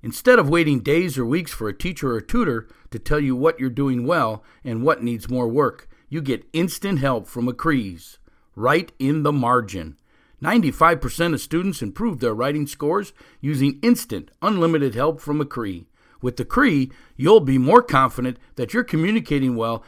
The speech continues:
and expressing your ideas before you even show your writing to a writing expert. Go create an account with Acree right now. E C R E E dot com, your on-demand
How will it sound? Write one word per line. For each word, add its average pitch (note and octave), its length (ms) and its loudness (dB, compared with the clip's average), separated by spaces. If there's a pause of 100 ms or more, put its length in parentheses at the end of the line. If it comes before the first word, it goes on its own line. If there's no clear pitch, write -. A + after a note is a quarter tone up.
and C3 100 -2
expressing C3+ 560 0
your A3 200 6
ideas A#2 500 -2 (180)
before A#3+ 380 -2
you D3 160 2
even D#3 300 0
show D#3+ 240 0
your C3+ 180 -2
writing D#3 460 0 (360)
to C3 160 0
a G#2+ 60 0
writing B2 380 0
expert. G#2 500 -8 (640)
Go G#3+ 160 6
create E3+ 380 2
an C#3 100 0
account D#3 360 -2
with B2+ 160 -6
Acree A#2+ 500 -2 (100)
right B2+ 240 -2
now. G#2 440 -6 (440)
E B3 180 6
C F2 460 -8 (100)
R A2 400 0
E E3 60 -6
E A#2+ 360 -6
dot B2+ 440 -2
com, G#2+ 420 -2 (480)
your C3+ 260 -2
on-demand D3+ 680 4